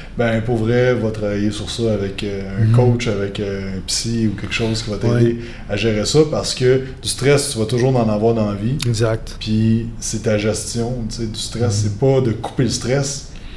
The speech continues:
Speaker 1: c'est la gestion de ce stress-là, tu sais.
Speaker 2: Ben, c'est ça, exactement. Alors, il y a, il y a des situations que, que on peut pas vraiment modifier. Tu sais, on peut toujours faire, euh,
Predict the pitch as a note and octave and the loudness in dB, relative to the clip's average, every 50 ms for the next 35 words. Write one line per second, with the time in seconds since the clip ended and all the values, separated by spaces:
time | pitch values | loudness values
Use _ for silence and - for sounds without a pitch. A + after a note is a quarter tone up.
0 | - - - - - - A2 G#2+ G2 G2 F#2+ F#2+ G#2 G2+ - - - B2 B2+ B2 | -14 -14 -12 -12 -8 -4 -4 -4 -2 -4 -4 -4 -4 -6 -6 -4 -4 -4 -2 -2
1 | A2+ F#2+ E2+ - G#2+ F#2 - - - G2 F#2 - - A2+ A2+ B2+ B2 A#2+ A#2 A2 | -4 -4 -6 -6 -8 -8 -8 -8 -8 -8 -6 -6 -8 -6 -4 -2 0 2 2 2
2 | G#2+ - - A#2 - - A#2+ A2 A2 A2+ G#2+ G#2 A#2 A2+ - - A2+ A2 G#2+ A2 | 0 0 2 2 2 2 0 -2 -2 -4 -4 -2 -4 -4 -2 -4 -4 -2 -2 -4
3 | A#2 B2 C3 B2+ A#2+ A#2+ A#2+ A#2+ A#2 A2+ A#2 G#2+ A#2 A#2+ C3+ C#3 D3 C#3+ B2+ B2+ | -4 -4 -4 -4 -2 0 0 0 0 0 0 0 -2 -2 -2 -2 -2 2 2 4
4 | A#2 B2 A2+ - - - - B2 A#2 A2+ - - - C3+ C3+ D3 C3+ - - B2+ | 4 4 2 2 2 4 4 4 4 2 2 2 2 2 2 2 2 0 0 0
5 | A2+ A2+ A2+ A#2 - - - A#2 A#2+ B2 B2+ C3 C#3 C3 C3+ D#3+ E3 - - - | 2 2 0 -2 -4 -2 -2 0 0 0 -2 -4 -6 -6 -6 -8 -8 -8 -8 -8
6 | - - - A#2+ A#2 - - A#2 - - - C3 C3 C3 B2 G#2+ G#2+ B2 A#2 A#2+ | -8 -4 -4 -4 -2 0 -2 -2 -2 0 2 4 6 6 6 4 2 2 2 4
7 | A#2+ B2 A#2+ A#2+ A#2 A#2+ B2 B2 A#2+ A#2+ A#2+ A#2+ A#2 A#2+ A2+ A2 A2 G#2+ G#2+ F#2+ | 4 4 4 4 4 4 4 4 4 4 4 4 2 2 2 0 0 0 -2 -2
8 | - - - A#2 A#2 B2 D3+ F#3 F3 - - C#3+ B2+ B2 A2+ - - A#2+ - - | -4 -4 0 0 0 2 2 0 0 2 2 2 2 2 0 0 -2 -2 0 2
9 | C#3 C#3+ C#3+ C#3+ B2+ A#2 - - - A#2 A2+ A#2 A#2 A#2 A2+ G#2 G#2+ A2 G#2+ A2 | 2 4 6 4 4 4 2 0 0 2 2 2 2 0 0 0 0 0 0 -2
10 | A2+ | -2